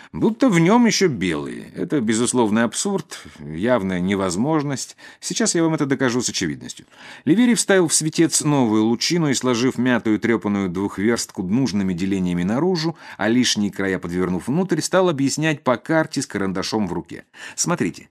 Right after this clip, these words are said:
на всех этих участках белые отброшены назад. Вот тут, тут и тут, по всему кругу. Вы следите внимательно? Да. Их не может быть в Юрятинском направлении. Иначе при отрезанных коммуникациях они неизбежно попадают в мешок.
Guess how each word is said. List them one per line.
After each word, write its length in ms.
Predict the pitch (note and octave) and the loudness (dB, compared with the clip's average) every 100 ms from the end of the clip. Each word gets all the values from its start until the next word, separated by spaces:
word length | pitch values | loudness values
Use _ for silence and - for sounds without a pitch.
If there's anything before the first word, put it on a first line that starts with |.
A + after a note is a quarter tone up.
| - - - | -20 -16 -6
на 120 | - | -2
всех 260 | G3+ D4 A#3 | 2 2 2
этих 200 | F#3 D#3 | 0 0
участках 560 | D#3 A#3+ A3+ - G2+ | 0 0 0 -2 -4
белые 380 | F#2 E3+ G#3 E3 | -2 0 2 2
отброшены 580 | A#2 G#2+ A2 D#3+ - C3+ | 0 -2 0 0 0 -2
назад. 560 | A#2 G2 D2 A#1+ - - | 0 -2 -4 -10 -14 -8
Вот 320 | G2+ A2+ _ | -4 -4 _
тут, 280 | G#3+ A#3+ - - - | -2 -2 -6 -14 -2
тут 280 | B2 G2 G2+ | -2 -2 -6
и 60 | |
тут, 340 | F#2+ F3 G#3 - | -4 -4 -4 -4
по 80 | |
всему 320 | B2+ D3 D#3+ D#3 | -2 0 0 -2
кругу. 460 | G2+ F2+ D2 D2+ | -2 -2 -4 -10
Вы 180 | - F2+ | -8 -4
следите 480 | A2+ B2+ B2 D3 D3 | -4 -4 -6 -4 -2
внимательно? 480 | D#3 G#3+ A#3 F2+ D2 | -2 -2 -2 -6 -8
Да. 240 | D#3 - - _ - - - - | -8 -10 -10 _ -18 -16 -8 -2
Их 180 | G#3+ | 0
не 80 | G3+ | 2
может 320 | G#3 G#3 F3+ | 4 4 4
быть 160 | C#3 B2 | 2 2
в 60 | F#2 | 2
Юрятинском 520 | F#2 E2+ E2 - D#2+ | 2 2 -2 -4 -4
направлении. 580 | D#2 D2+ C#2 - G1+ - | -6 -6 -6 -8 -12 -6
Иначе 420 | F#2+ F3+ G#3+ - | -2 0 0 0
при 140 | G2+ | 2
отрезанных 600 | G#2+ A2+ C3+ A2 A2 G#2 | 2 2 2 2 0 -2
коммуникациях 880 | - A2 G#2 G#2+ - A3 G#3+ E2+ D2+ | -2 0 2 0 2 0 0 -2 -2
они 120 | A2+ C#3 | -2 0
неизбежно 580 | D3 A#2+ C#3 F3+ E3 | 0 2 2 2 2
попадают 440 | D3 B2 A#2 A#2 G#2 | -2 0 2 2 2
в 20 | |
мешок. 500 | F#2+ - - - - | -2 -2 -6 -12 -20